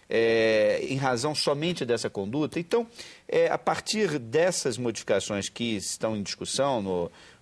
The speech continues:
no, no Legislativo brasileiro, é que se busca, na verdade,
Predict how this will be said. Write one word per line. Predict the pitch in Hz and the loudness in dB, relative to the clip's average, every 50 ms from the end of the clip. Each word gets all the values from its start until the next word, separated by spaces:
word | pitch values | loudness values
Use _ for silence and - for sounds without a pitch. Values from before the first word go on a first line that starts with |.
| - - | -12 -8
no, | 92 92 90 85 | -6 -6 -4 -4
no | 90 95 | -4 -2
Legislativo | 98 98 95 85 92 90 85 85 - 95 85 | -2 -2 -2 -2 -2 -2 -2 -2 -6 -10 -8
brasileiro, | 85 92 90 87 80 85 78 82 92 117 147 170 160 117 - - - - - - - | -8 -6 -6 -6 -6 -6 -8 -4 0 2 2 2 2 0 -2 -8 -12 -20 -20 -14 -4
é | - - 165 | 0 0 0
que | 160 - 190 | 0 -2 -2
se | - - 185 | -2 -2 -2
busca, | 143 143 185 208 - - 190 | -2 -2 -2 -2 0 -2 0
na | 185 180 | 0 2
verdade, | 165 165 143 135 127 143 156 175 202 185 214 - | 2 2 2 2 2 2 2 2 2 0 0 -2